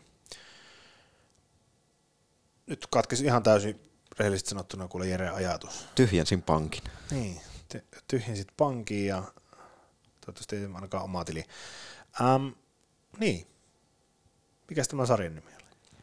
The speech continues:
Speaker 2: Farmisarja.
Speaker 1: Podcast teille. Kausi yksi, jakso yksi.
Speaker 2: Pilotti.
Speaker 1: Ei, ei, mutta pilotti on reenaamista, tää on tosissaan. Me oltiin tosissaan tässä nyt.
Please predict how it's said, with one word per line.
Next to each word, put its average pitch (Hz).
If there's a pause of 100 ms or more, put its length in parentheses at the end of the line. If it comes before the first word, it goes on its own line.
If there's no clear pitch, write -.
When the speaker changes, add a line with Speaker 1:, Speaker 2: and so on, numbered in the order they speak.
(140)
Speaker 2:
Farmisarja. 85 (280)
Speaker 1:
Podcast - (420)
teille. 82 (160)
Kausi 113
yksi, 98 (220)
jakso -
yksi. 85 (220)
Speaker 2:
Pilotti. 82 (600)
Speaker 1:
Ei, 143 (260)
ei, 127 (320)
mutta - (1200)
pilotti -
on 117
reenaamista, 143
tää 135
on 131
tosissaan. 104
Me 120
oltiin 139
tosissaan 92
tässä -
nyt. -